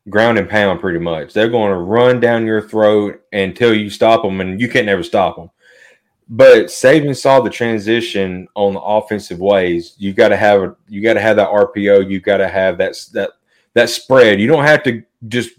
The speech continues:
go totally out and spread it out, but do the R P O. He brought in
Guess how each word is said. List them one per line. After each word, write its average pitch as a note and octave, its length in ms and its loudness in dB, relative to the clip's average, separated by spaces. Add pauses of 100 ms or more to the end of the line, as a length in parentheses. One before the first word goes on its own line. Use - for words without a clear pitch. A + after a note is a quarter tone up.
(100)
go B2 400 6 (100)
totally D3 440 2
out - 240 -6 (280)
and G2+ 160 -8
spread G#2 340 0
it F2 80 -6
out, F2 380 -4
but G#2 200 -4
do C3+ 140 -4
the B2+ 160 -6
R A2 220 -8
P G2+ 260 -8
O. E2+ 240 -8 (360)
He A2+ 180 4
brought A2 300 6
in G#2 440 0